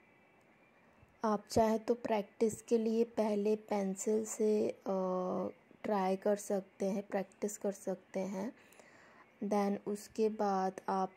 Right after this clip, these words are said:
कोन से भी प्रैक्टिस कर सकते हैं। मेहंदी तो आपको कोन से ही लगाना है, तो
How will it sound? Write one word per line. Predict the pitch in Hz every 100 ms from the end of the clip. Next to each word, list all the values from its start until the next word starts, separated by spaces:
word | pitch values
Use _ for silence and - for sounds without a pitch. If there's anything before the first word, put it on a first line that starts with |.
| - -
कोन | 208 214 214
से | 214 208
भी | 190 202
प्रैक्टिस | 202 202 190 185 - 202 -
कर | 196 190
सकते | - 190 180 - 185
हैं। | 190 196 277 - _ _ _ - - _ _ - _ -
मेहंदी | 208 196 208
तो | 214 214
आपको | 202 -
कोन | 208 - 214 208
से | 208 220
ही | 208
लगाना | 202 190 185 185 185
है, | 196 208 190 202
तो | - 185 185 202